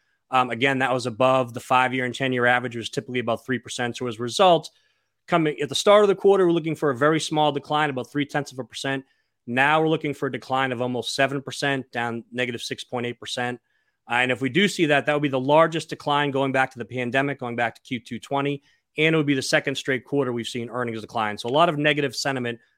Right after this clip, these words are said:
coming into this earnings season for both the companies and from the analysts.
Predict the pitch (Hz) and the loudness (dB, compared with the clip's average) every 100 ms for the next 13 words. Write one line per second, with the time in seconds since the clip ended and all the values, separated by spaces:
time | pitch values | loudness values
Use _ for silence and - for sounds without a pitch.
0 | _ 139 131 127 117 113 120 120 117 123 | _ -4 -4 -4 -6 -6 -6 -8 -6 -6
1 | 117 117 110 113 - - 143 - 131 123 | -6 -8 -6 -8 -6 -4 -4 -2 -6 -6
2 | 123 123 113 113 107 107 101 95 - - | -6 -8 -8 -10 -10 -14 -16 -20 -20 -20